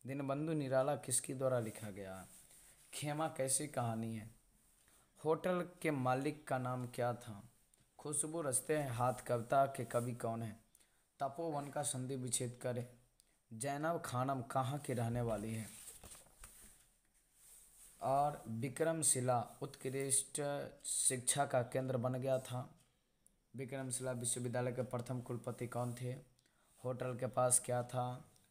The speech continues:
कौन सी प्रतियोगिता में सोनी ने प्रथम स्थान प्राप्त की? बिहार की बेटियों के आ-, असाधारण विशेषताओं का उद्घाटन करता है। कर्पूरी ठाकुर ने कॉलेज का त्याग कब किया?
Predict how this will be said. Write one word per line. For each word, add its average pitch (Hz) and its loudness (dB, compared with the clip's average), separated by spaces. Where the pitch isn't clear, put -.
कौन 131 -6
सी 127 -4
प्रतियोगिता 123 -4
में 127 -2
सोनी 123 -2
ने 127 -4
प्रथम 123 -4
स्थान 123 -2
प्राप्त 120 -2
की? 120 -6
बिहार 123 2
की 123 -4
बेटियों 120 -2
के 123 -4
आ-, 120 2
असाधारण 123 -2
विशेषताओं 120 0
का 120 -4
उद्घाटन 117 -4
करता 120 -4
है। 127 -4
कर्पूरी 135 2
ठाकुर 123 4
ने 127 0
कॉलेज 120 2
का 123 2
त्याग 120 0
कब 120 -2
किया? 123 -4